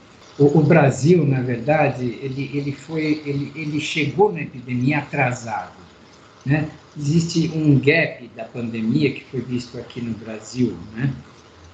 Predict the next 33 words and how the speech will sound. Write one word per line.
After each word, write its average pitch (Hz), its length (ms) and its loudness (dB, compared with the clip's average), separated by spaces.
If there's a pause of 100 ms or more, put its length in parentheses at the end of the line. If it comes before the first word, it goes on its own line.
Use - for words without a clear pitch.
É, 123 320 -2
enquanto 156 460 4
já 135 200 4
estava 131 360 0
pegando 139 460 2
fogo 113 480 2
a 110 40 -8
Europa, 127 640 0
aqui 151 300 -10
ainda 147 180 2
não 139 180 2
tinha 131 320 -4
caso. 117 520 -2 (540)
Então, 175 240 4
o 156 40 4
Brasil 151 460 2
demorou 156 760 4
um 120 100 -2
tempo, 147 580 0
aí 135 240 0
um 143 80 2
mês, 127 460 2 (100)
um 113 80 -8
pouco 127 320 -12
mais 120 260 -6
de 113 60 -14
um 113 40 -12
mês, 117 440 -2 (420)
que 160 80 -6
sabia 180 720 2
que - 160 -18
viria 135 520 0
essa - 180 -14